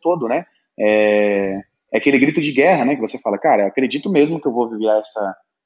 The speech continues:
essa negociação, vou virar esse projeto." Então eu brinco, volto muito com eles aqui. "Cara, vamos vender esses três clientes aqui,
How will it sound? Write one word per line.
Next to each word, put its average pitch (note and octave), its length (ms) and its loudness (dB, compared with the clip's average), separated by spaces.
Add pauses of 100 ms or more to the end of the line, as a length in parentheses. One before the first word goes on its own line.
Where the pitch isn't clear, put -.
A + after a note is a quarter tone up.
(180)
essa A2 160 -8
negociação, A2 640 0
vou G#2 120 4
virar G#2 180 2
esse - 120 -6
projeto." F#2 480 -2 (600)
Então A#2+ 160 0
eu B2 60 0
brinco, B2+ 420 -4
volto C3 240 0
muito D3+ 240 -4
com A#2+ 120 -2
eles G#2 160 -2
aqui. G2+ 180 -4
"Cara, D#3+ 220 0
vamos F3 180 -2
vender F3 160 2
esses F3+ 180 -4
três G3 240 0
clientes D3 380 2
aqui, F#3 460 0